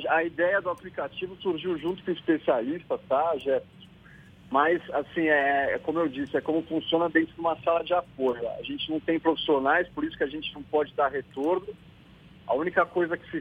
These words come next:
faz dentro desse aplicativo é um apoio, né, de uma pessoa com a outra, tá? Então, é, as pessoas vão se apoiando, são os próprios usuários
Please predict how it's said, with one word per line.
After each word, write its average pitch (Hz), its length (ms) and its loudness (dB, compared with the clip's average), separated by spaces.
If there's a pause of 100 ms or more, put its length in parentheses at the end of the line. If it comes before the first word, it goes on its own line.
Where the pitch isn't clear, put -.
(140)
faz 151 320 4 (340)
dentro 156 280 -6
desse 147 220 -6
aplicativo 143 800 0
é 147 160 4
um 165 100 -2
apoio, 151 640 0
né, 127 100 -16
de 123 120 -16
uma 139 160 -12
pessoa 131 480 -4 (100)
com 151 120 -4
a 175 80 2
outra, 131 260 -2 (840)
tá? 113 240 0 (460)
Então, 143 640 2
é, 143 440 2
as 131 100 -4
pessoas 143 340 -2
vão 151 140 -10
se 143 120 -10
apoiando, 170 680 -2
são 170 140 -6
os - 80 -12
próprios 165 420 -2
usuários 156 720 0